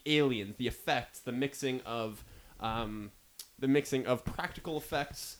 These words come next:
and makeup with, uh, C G I, which still would have been pretty much in its infancy at this point in film. Uh,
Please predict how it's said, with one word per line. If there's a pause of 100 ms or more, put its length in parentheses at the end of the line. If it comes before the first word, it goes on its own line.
(140)
and
makeup
with,
uh,
C
G
I,
which
still
would
have
been (320)
pretty
much
in
its
infancy
at
this
point
in
film. (300)
Uh,